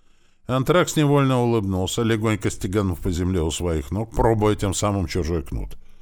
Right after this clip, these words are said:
«А если я его убью?» спросил он. Будущая жертва что-то замычала, пытаясь ругаться,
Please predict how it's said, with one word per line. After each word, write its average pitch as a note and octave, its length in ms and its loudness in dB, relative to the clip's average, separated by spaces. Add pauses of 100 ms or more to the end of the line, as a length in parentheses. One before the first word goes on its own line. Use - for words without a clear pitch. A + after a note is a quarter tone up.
(800)
«А - 100 -4
если F#2 420 0
я F#2+ 220 4
его F2 300 2
убью?» B1 480 -4
спросил C2 540 -4
он. D#2 180 -4 (880)
Будущая C#3+ 520 2
жертва C3 340 2
что-то A#2+ 360 2
замычала, A2+ 600 2
пытаясь A#2 560 2
ругаться, G2 680 -2